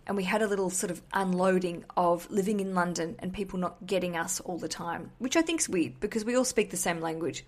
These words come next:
but we've got very different ways of dealing with certain situations.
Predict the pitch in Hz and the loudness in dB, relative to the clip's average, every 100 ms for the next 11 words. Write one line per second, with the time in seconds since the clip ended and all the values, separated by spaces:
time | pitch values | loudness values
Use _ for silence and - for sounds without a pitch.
0 | - 208 214 233 240 254 220 202 185 185 | -4 -2 2 4 6 4 2 -4 0 4
1 | 165 165 147 170 175 170 165 180 - 180 | 4 0 -4 0 0 0 -4 -4 0 0
2 | - - - 170 - - - 185 - | 0 -6 -6 -6 -4 -6 -8 -8 -10